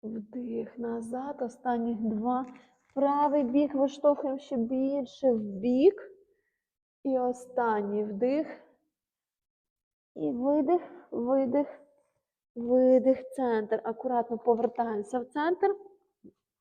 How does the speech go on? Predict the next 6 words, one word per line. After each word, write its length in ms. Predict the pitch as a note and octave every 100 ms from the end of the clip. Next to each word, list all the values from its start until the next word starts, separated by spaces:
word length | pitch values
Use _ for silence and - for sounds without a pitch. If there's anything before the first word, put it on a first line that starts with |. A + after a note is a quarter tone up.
| _ _ _ _ _
І 220 | A#3+ C4
знову 640 | G#3+ A3 G3+ F3 G3 F#3
вдих. 680 | G3+ F#3+ F#3+ C4 C#4+ D#4 F4+ - - _ _ _ _ _ _ _ _ _ _ _ _ _ _
І 480 | D4+ C#4+ C#4 C4+ B3
видихом 1080 | A3 A3+ A#3 B3 B3 B3 A#3 G#3+ - - F3+
скруглилися. 1000 | - C#4 B3 A3+ B3 B3+ B3 - -